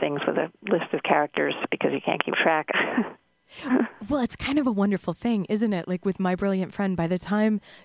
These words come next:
Speaker 2: you start reading this and you're in that meta, like with an Elena who's a character on the page,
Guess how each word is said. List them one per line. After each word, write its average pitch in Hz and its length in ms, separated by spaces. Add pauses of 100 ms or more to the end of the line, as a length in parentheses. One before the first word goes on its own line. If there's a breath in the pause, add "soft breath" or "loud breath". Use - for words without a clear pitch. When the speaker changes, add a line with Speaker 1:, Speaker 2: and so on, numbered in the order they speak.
Speaker 2:
you 196 120
start 180 300
reading 202 340
this 160 220
and 175 120
you're 165 100
in 180 160
that 170 240
meta, 185 480 (280 loud breath)
like 175 280
with 180 300
an 143 160
Elena 185 640 (120)
who's 202 180
a 185 60
character 208 480
on 160 160
the 147 80
page, 151 480